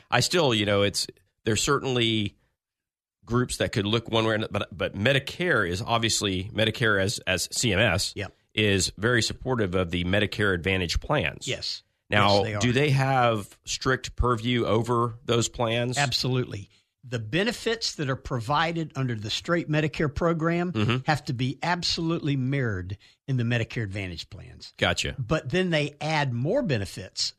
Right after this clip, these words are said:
Speaker 2: but, you know, like vision, dental.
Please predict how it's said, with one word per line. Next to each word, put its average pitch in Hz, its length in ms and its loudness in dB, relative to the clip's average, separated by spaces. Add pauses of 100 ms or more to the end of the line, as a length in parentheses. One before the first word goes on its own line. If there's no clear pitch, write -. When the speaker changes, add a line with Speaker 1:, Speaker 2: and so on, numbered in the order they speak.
(600)
Speaker 2:
but, 147 200 -4
you 160 120 0
know, 127 140 2
like 120 240 -2
vision, 143 640 0
dental. 147 520 0